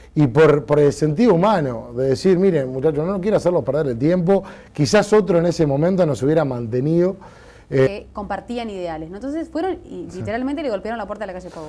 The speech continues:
Speaker 1: Sí, nosotros nos agrupamos, nos agrupamos desde compañeros de trabajo, eh, bueno, compañeros de la facultad, compañeros de un curso, me acuerdo que hay un par de militantes que siguen hasta hoy que,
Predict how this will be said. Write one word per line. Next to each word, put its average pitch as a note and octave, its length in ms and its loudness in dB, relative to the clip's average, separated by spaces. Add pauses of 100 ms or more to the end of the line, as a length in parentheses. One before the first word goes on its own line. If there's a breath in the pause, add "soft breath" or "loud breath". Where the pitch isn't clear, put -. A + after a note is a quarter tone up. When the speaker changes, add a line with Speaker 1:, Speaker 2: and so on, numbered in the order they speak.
Speaker 1:
Sí, F3 180 0
nosotros G#3 300 0
nos F#3 160 0
agrupamos, B2+ 760 0
nos G#2+ 120 -12
agrupamos C#3 480 2
desde B2+ 140 0
compañeros C3+ 460 -2
de C3 60 -2
trabajo, E3 540 -4 (580 soft breath)
eh, B2+ 220 4
bueno, C3 340 0
compañeros B2 380 -4
de B2 40 -2
la A2+ 100 -4
facultad, A#2 520 -2 (420 loud breath)
compañeros D#3 680 4
de D3 300 4
un D#3 160 -2
curso, E3+ 380 2
me C3+ 60 -4
acuerdo D3 260 2
que C3+ 60 0
hay D3+ 80 2
un C3 120 -4
par D3 200 0
de C3 120 0
militantes A#2 580 -4
que G#2+ 140 -8
siguen C3 220 -6
hasta A2 200 -8
hoy C#3+ 140 0
que, B2+ 220 -4